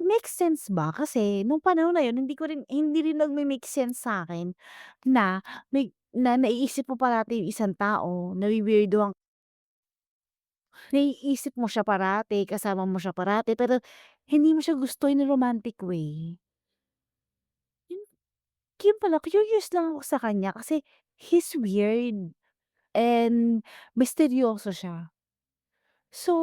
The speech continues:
hindi rin pala landian yung, hindi rin pala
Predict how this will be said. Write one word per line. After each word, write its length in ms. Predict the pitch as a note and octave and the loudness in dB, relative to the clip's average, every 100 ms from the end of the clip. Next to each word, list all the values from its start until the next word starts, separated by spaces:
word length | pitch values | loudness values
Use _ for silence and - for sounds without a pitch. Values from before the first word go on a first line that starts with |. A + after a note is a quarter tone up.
| D#4+ D#4+ D#4+ D#4+ - | 2 0 -2 -4 -2
hindi 240 | F4 F4+ | 2 2
rin 160 | G#4 G4+ | 2 -2
pala 240 | F#4 E4+ | 0 2
landian 600 | D#4 D#4 C4+ C#4 A#3 C4 | 2 2 2 0 0 0
yung, 120 | C4 B3+ B3+ B3 B3 B3 _ _ | 0 0 -2 -4 -6 -8 _ _
hindi 220 | D#4+ E4 F4+ | 0 4 4
rin 220 | F#4+ F4+ | 2 0
pala 680 | D#4+ C#4+ C4 A#3+ A#3 A#3 | 2 2 2 2 0 -2